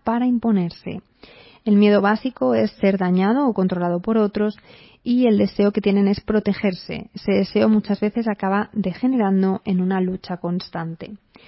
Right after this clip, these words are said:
Las preguntas que nos hacemos o que deberíamos hacernos para identificar esta personalidad es, ¿piensas que hay que esforzarse y luchar para hacer que ocurran las cosas? ¿Tienes miedo que los demás se vuelvan contra ti y tomen represalias?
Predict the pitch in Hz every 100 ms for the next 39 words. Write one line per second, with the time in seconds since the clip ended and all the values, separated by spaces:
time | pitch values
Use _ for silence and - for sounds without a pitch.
0 | - - - 214 208 - 208 208 220 226
1 | - 202 202 196 - 254 269 294 - _
2 | _ - 208 190 180 175 180 180 202 214
3 | 226 220 208 202 180 175 175 165 175 -
4 | 180 175 180 185 - 175 175 202 302 -
5 | 214 180 175 _ - - - - 180 180
6 | - - 294 208 - 190 185 185 190 -
7 | 190 185 - 190 185 180 180 180 190 196
8 | 196 202 202 247 202 - - 170 - -
9 | - _ _ _ - - 214 285 311 277
10 | 220 202 190 185 185 185 202 196 196 196
11 | 190 185 175 208 214 - 214 190 190 208
12 | 240 208 180 - 160 165 277 -